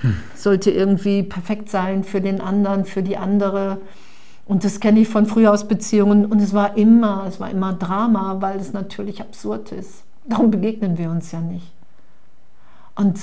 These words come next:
Speaker 2: das mehr und mehr und mehr echt erlöst und berichtigt sein zu lassen.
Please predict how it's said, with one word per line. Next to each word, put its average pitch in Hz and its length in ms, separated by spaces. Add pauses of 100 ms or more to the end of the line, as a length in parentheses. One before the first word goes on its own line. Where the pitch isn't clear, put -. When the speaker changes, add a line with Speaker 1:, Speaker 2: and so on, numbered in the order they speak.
(360)
Speaker 2:
das 220 220
mehr 254 280
und 226 160
mehr 233 160
und 220 160
mehr 226 440
echt - 260
erlöst 214 560
und 185 160
berichtigt 202 580
sein 175 320
zu - 200
lassen. 180 520